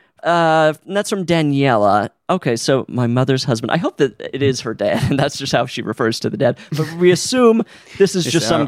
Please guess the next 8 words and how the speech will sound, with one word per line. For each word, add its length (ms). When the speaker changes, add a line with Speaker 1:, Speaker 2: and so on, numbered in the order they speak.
Speaker 1:
guy. 220
Speaker 2:
yes, 360
this 260
is, 380
yeah. 240
Speaker 1:
Some 400
guy. 340
Speaker 2:
Right, 20